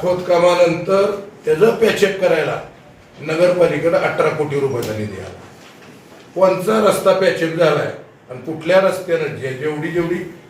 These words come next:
नळ्या झाल्या, आत्ता काल परवा मला वाटतं फक्त स्टेडियम पाशी आणि आमच्या घराच्या पुढे ती पॅचअप झाली, अजून शहरामध्ये कुठंही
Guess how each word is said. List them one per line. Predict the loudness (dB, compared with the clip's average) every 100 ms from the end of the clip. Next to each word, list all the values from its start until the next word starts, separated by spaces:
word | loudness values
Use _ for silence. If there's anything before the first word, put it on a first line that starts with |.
| -20 -20 -8
नळ्या | 0 4
झाल्या, | 4 4 4
आत्ता | 0 2 0
काल | 2 2 4
परवा | 2 4
मला | 2 2
वाटतं | 0 -2 -6
फक्त | -6 -6
स्टेडियम | -6 -4 0 0 0
पाशी | -2 -2 -4 -6 -10 -12 -10
आणि | -4
आमच्या | -2 -2 0
घराच्या | 2 0 0
पुढे | -4 -6 -8
ती | -10 -4
पॅचअप | -4 -4 -6
झाली, | -4 -6 -8 -16 -20 -20 -6
अजून | -4 0 0
शहरामध्ये | 2 2 4 2 0 -6
कुठंही | -8 -6 -6 -6